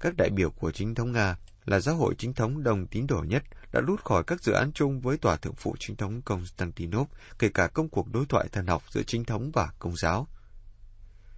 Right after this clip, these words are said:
Đức cha Farrell nói, "Chúng tôi đang ở trong một giai đoạn tạm ngưng, chờ xem vấn đề này có thể giải quyết như thế nào." Tuy cuộc đối thoại đại kết với chính thống vẫn có thể tiếp tục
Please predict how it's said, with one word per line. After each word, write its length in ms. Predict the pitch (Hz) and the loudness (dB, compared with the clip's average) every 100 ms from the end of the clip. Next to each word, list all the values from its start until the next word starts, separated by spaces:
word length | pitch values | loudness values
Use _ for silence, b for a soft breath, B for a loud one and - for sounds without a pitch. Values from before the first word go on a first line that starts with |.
| b | b
Đức 100 | 127 | 0
cha 200 | - 101 | 2 2
Farrell 480 | 87 - 92 90 80 | 2 2 2 2 0
nói, 280 | 80 82 131 - - - - b b b b - | -2 -2 -4 -8 -18 -20 -18 b b b b -2
"Chúng 140 | 143 | 4
tôi 260 | 139 110 107 | 8 8 8
đang 180 | 117 | 6
ở 80 | 92 | 6
trong 220 | 78 135 | 2 0
một 120 | 92 80 | 0 0
giai 140 | 139 | 2
đoạn 180 | 110 - - | 2 0 0
tạm 260 | 87 - | -2 0
ngưng, 200 | 104 110 107 b b | -2 -2 -4 b b
chờ 160 | 110 98 | 2 2
xem 220 | - 143 | 2 -2
vấn 160 | 170 | -2
đề 120 | 156 92 | 0 0
này 220 | 87 82 | 0 0
có 160 | - 160 | -2 -2
thể 180 | 95 76 | -2 0
giải 200 | 87 73 | 0 0
quyết 300 | - 175 135 | -2 -4 -4
như 100 | 120 | -4
thế 140 | 151 | -2
nào." 260 | 123 80 - - - - - - - - - - - - | 0 -2 -4 -12 -16 -16 -18 -18 -18 -20 -20 -20 -16 -2
Tuy 120 | 143 | 0
cuộc 180 | 139 90 - | 2 -2 2
đối 140 | 120 | 2
thoại 200 | 127 - - | 2 0 0
đại 120 | - | 0
kết 240 | - 139 - | 2 0 4
với 140 | 104 | 2
chính 200 | - 107 | 2 -2
thống 280 | 110 101 117 | -2 -2 -2
vẫn 140 | - - | -6 -2
có 120 | 170 | -2
thể 120 | 87 - | -2 -2
tiếp 140 | 165 - | -4 0
tục 180 | 95 | -2